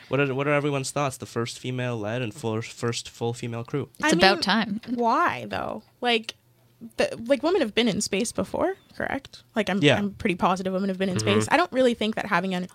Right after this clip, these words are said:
Speaker 1: all-female spacewalk is that important. Like, it's, it's cool. Um, and I think it's funny that the spacesuits they had were too big, because there's not that many women astronauts, I guess, but
Speaker 3: It's for that awareness, though. Like, I think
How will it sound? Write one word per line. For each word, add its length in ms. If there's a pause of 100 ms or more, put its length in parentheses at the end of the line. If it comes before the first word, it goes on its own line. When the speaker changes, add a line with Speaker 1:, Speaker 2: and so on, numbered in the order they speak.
(140)
Speaker 1:
all-female 600
spacewalk 540
is 120
that 160
important. 420
Like, 140
it's, 200
it's 160
cool. 380 (460)
Um, 180
and 80
I 60
think 120
it's 120
funny 260
that 140
the 80
spacesuits 420
they 80
had 140
were 100
too 160
big, 280
because 440 (100)
there's 160
not 220
that 100
many 140
women 180
astronauts, 480
I 60
guess, 260
but 260 (220)
Speaker 3:
It's 260
for 220
that 220
awareness, 480
though. 360 (160)
Like, 300 (160)
I 120
think 260